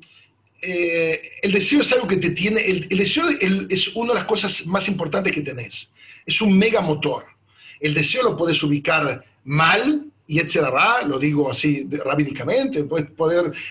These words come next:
ponerlo esto en, en actos de maldad, o podés, eh, ponerlo en construir el mundo, en transformar el mundo, ¿está bien? Y acá te estoy hablando mucho de judaísmo. Em, cuando,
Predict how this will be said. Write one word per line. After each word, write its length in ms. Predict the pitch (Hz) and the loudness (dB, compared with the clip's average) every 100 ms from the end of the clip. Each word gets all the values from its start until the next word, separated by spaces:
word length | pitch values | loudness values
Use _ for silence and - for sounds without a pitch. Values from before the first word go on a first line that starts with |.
| - | -2
ponerlo 340 | 151 180 175 | 0 2 2
esto 340 | 180 175 151 147 | 2 0 -2 0
en, 360 | 147 135 131 - | -2 -2 -4 -4
en 140 | 139 | -4
actos 260 | 156 175 143 | -2 0 -2
de 80 | |
maldad, 580 | 120 113 120 214 294 339 - - - - | -2 -2 0 0 0 -6 -12 -20 -20 -6
o 140 | 190 | -4
podés, 480 | 165 196 233 220 - | 0 2 2 2 2
eh, 440 | 208 180 117 - _ _ _ _ _ - - | 2 2 -2 -10 _ _ _ _ _ -20 -6
ponerlo 360 | 156 165 196 202 | 0 2 4 4
en 100 | 175 | 2
construir 480 | 160 151 - 180 180 | 2 2 2 4 4
el 60 | |
mundo, 260 | 160 151 123 | 4 2 0
en 60 | 120 | -4
transformar 580 | 131 123 131 135 170 | -6 -6 -2 0 2
el 120 | 160 139 | 2 2
mundo, 420 | 143 117 98 98 | 0 0 -6 -12
¿está 160 | - | -8
bien? 320 | 120 156 151 - - - | -2 0 -2 -4 -14 -4
Y 80 | 147 | -2
acá 200 | 170 151 | 0 -2
te 100 | 151 | -2
estoy 440 | 180 165 170 - | 0 0 0 -4
hablando 340 | 151 160 160 160 | -2 0 2 2
mucho 400 | 160 196 190 147 | 4 4 4 2
de 60 | |
judaísmo. 580 | 127 123 110 98 - - _ - - _ | -2 -8 -12 -12 -14 -16 _ -20 -20 _
Em, 720 | 147 135 131 131 127 127 127 139 - - _ _ _ | -6 -4 -2 -4 -4 -8 -10 -14 -20 -20 _ _ _
cuando, 460 | 135 131 135 135 | -6 -4 -4 -6